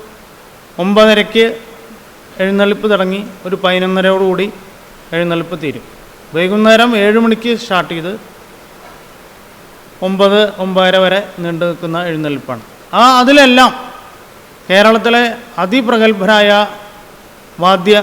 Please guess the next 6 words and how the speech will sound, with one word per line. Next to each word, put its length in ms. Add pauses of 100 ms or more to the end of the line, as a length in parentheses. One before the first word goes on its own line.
(160)
പ്രമുഖരെയെല്ലാം 800 (1900)
പ്രത്യേകം 560
ക്ഷണിച്ചു 400
കൊണ്ടുവന്ന് 420 (1600)
അവരുടെ 300 (440)
കലാവിരുന്ന്, 680